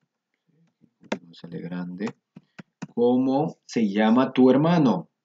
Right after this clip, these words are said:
¿Vemos? También se puede poner aquí.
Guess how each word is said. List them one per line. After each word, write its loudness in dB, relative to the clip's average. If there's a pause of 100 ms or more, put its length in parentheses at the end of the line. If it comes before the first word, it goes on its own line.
(280)
¿Vemos? -6 (680)
También -4
se -10
puede -2
poner -4
aquí. -6